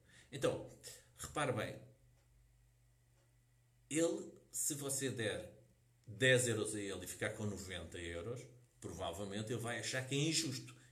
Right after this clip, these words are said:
e não vai aceitar. Prefere perder os dez euros do que você ganha os noventa. Então, qual é que é? Sessenta euros para si, quarenta para ele.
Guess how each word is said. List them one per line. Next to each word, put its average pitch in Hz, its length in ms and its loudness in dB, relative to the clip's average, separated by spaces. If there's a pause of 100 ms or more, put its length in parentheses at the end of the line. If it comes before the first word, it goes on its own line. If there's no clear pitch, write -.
e 113 100 0
não 104 140 0
vai 107 160 2
aceitar. 120 280 2
Prefere - 500 4 (280)
perder 226 460 4
os 156 120 -2
dez 120 320 6
euros - 360 0 (480)
do 135 200 -4
que 147 480 0 (240)
você 117 380 2
ganha 101 240 0
os 98 80 -2
noventa. 101 380 -2
Então, 165 160 2
qual 185 460 2
é 147 80 6
que 120 240 0
é? 85 200 -2 (240)
Sessenta 143 420 4
euros 139 180 4
para - 100 -4
si, 123 160 4
quarenta 120 360 4
para 110 180 -2
ele. 127 260 0